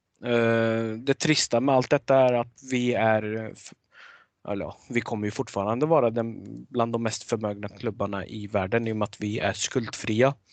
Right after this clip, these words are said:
Eh, jag vet inte hur mycket den här, eh,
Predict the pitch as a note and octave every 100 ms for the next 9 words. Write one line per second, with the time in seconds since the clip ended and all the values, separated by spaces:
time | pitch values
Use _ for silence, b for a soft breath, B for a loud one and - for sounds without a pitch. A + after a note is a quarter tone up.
0 | B B B B B B _ - A2 A2
1 | G#2+ G#2+ G#2 G#2 F#2+ _ _ _ _ D3
2 | D3 D#3 E3 - D3 C#3 C3+ B2 B2 -
3 | A2+ A2 G#2+ A2 G#2+ G#2